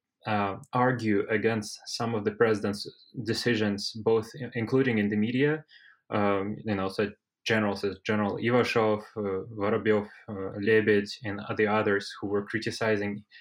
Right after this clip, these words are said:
even the deployment of the Russian military forces in Chechnya. First, they were criticizing for the lack of readiness and combat effectiveness of preparedness for the operation, but also against the role of, uh, the use of the military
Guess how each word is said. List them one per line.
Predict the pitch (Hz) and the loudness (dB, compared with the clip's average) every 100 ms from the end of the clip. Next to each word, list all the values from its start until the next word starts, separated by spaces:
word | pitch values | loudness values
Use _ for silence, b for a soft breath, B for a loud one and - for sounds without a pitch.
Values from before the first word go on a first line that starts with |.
| b _ | b _
even | 135 143 139 | 2 4 4
the | 120 | 4
deployment | 117 110 117 110 101 98 | 0 0 2 2 2 -2
of | 101 | -2
the | 101 | 0
Russian | 104 107 107 | 0 0 -2
military | 101 101 101 107 | -2 -2 -4 -6
forces | 98 104 101 101 101 | -4 -4 -4 -4 -6
in | 95 | -4
Chechnya. | 117 - - 98 - B B B B _ - | -2 -2 -2 -4 -6 B B B B _ -2
First, | 107 104 - - | 0 0 -4 -4
they | |
were | 98 98 | -4 -2
criticizing | 107 110 98 101 | -2 0 -2 -2
for | - 95 | -4 -4
the | 98 | -2
lack | 98 95 | -2 -4
of | 98 | 0
readiness | 117 117 107 98 101 | 2 4 2 2 -2
and | 98 | -4
combat | 107 98 - | -4 -4 -6
effectiveness | - 120 - 104 101 | -2 -2 -2 -6 -6
of | 95 | -8
preparedness | 104 104 123 110 104 - | -4 2 4 4 0 -4
for | 110 104 | -4 0
the | 104 | 0
operation, | 104 104 101 - 104 | 2 2 2 0 -2
but | 101 | -2
also | 104 104 - 98 - B B _ | 0 -2 -2 -4 -6 B B _
against | 113 110 107 104 - | 2 4 4 0 -6
the | 104 107 | 2 4
role | 107 107 107 104 101 104 | 6 6 4 2 0 -2
of, | 101 - - 104 | -4 -8 -10 -6
uh, | 101 | -4
the | 104 | -2
use | 104 131 131 | 2 2 4
of | 120 101 | 2 2
the | 107 | 2
military | 110 104 101 104 - | 4 2 0 -4 -4